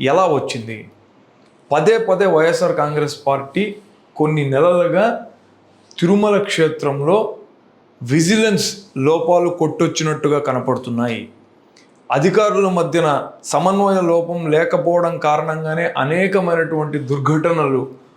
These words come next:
కొండపైన జరుగుతున్నాయని వాపోతూ వస్తూ వచ్చింది. మరోసారి అవి నిజమని నిరూపితమైంది. ఈరోజు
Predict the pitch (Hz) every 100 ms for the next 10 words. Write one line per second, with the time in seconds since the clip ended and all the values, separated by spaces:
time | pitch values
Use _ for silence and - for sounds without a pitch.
0 | _ - 139 160 156 170 151 127 135 151
1 | 139 139 131 156 165 123 147 151 151 151
2 | 139 131 131 143 127 131 113 110 107 -
3 | _ _ _ _ _ _ _ _ _ -
4 | 117 123 185 208 208 196 180 156 151 147
5 | 185 165 151 139 135 135 - _ _ 139
6 | 160 180 156 160 131 117 113 107 104 -
7 | _ _ _ _ _ _ _ _ _ _
8 | _ _ 123 139 190 180 175 170 170